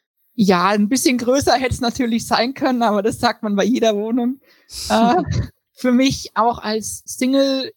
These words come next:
Speaker 1: und Junge reicht es vollkommen aus. Und wenn ich mich in Zukunft weiter umschaue, ich meine, es ist eine wunderbare Wohnung zum Vermieten. Das ist gar kein Problem in Zukunft.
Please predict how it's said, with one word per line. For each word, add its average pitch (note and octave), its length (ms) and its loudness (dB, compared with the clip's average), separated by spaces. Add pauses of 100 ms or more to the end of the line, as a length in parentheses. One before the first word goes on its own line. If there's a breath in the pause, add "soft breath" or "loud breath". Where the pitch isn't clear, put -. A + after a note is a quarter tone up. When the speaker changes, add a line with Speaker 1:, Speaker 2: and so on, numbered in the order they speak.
(160)
Speaker 1:
und G#3+ 480 -2
Junge B3+ 560 0 (480)
reicht B3 380 -2
es C4+ 120 -8 (600)
vollkommen A3+ 520 0
aus. A3+ 540 -6 (460)
Und G3+ 800 -2 (260)
wenn G#3+ 160 4
ich A#3 80 -2
mich A#3+ 160 0
in A3+ 100 0
Zukunft A#3 440 -4
weiter G#3+ 260 0
umschaue, G#3+ 380 -2
ich G#3 80 -12
meine, G3+ 280 -2
es G3+ 120 -4
ist - 160 -8
eine G3+ 340 0
wunderbare G#3 640 0
Wohnung G#3+ 300 -6
zum G#3 220 -6
Vermieten. G3+ 800 -6 (100)
Das F#3+ 260 -10
ist - 340 -16
gar F#3 160 0
kein F#3+ 220 -6
Problem F#3 400 -6
in G#3+ 100 -6
Zukunft. G#3+ 420 -14